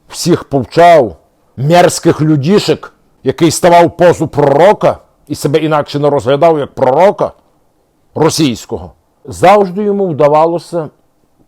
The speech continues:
проживати життя безпечне, сите і безбідне навіть в Радянському Союзі. Ще,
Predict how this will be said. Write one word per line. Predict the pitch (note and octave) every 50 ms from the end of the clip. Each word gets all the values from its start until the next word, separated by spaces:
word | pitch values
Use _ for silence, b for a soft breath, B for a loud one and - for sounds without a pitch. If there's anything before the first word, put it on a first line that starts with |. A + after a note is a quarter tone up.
| _ _ _ -
проживати | - C3 C3 A2 F2+ C3+ C#3 D3+ D#3 D#3 D#3 - C#3
життя | G#2 G2+ A#2+ A2 _ - C#3+ C#3+ C3 B2 A2+ A2 - -
безпечне, | B2 G#2 A2+ - - - C3 C3 B2+ - - D#3 C#3
сите | - - A2+ F#2+ - A2
і | A2
безбідне | G#2+ C3 A#2+ B2+ C#3+ G#3 A3 F#3 C3 B2 C#3
навіть | C3+ C3 C3 B2+ F#2+
в | B2+
Радянському | C#3+ B2+ C#3 C3+ C3+ A#2 - - D3 C#3+ C3
Союзі. | - F3 G#3 B3 C4 A#3+ D#3+ A2+ G#2 - _ _ _ _ _ _ _ _ _ _ _ _ _ _ _ _ _ _ _ _ _ _ _ _ _ _ _
Ще, | - - C3+ A2 F2